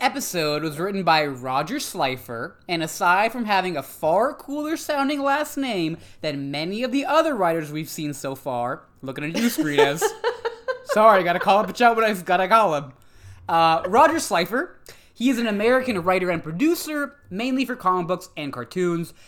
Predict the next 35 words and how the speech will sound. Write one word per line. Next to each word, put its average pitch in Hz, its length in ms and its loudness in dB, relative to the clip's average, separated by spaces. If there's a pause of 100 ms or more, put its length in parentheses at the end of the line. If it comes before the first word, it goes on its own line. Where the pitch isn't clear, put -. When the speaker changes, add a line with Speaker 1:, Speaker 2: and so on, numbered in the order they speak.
(160)
Speaker 1:
He 208 140 -10
co-created 226 800 -2
Lobo 165 560 0
for 233 160 -6
D 214 180 -6
C, 240 300 -4
which 170 320 -6
I 147 180 0
M 147 140 -6
O 147 120 -4
is 139 120 -8
kind 123 180 -8
of 117 60 -12
a 113 80 -12
big 110 180 -14
deal. 254 420 0 (440)
He's 240 160 6
also 254 200 6
worked 214 200 0
on 185 100 0
a 165 80 -4
lot 175 140 2
of 175 120 -2
cartoons 165 520 -6
from 165 100 -6
the 147 160 -8
eighties 160 400 -6
and 143 100 -6
nineties 139 380 -6
and 120 200 -16
aughts, 160 580 -2
from 139 320 -6
Transformers 185 960 -6
to - 120 -14
Gem, 208 540 0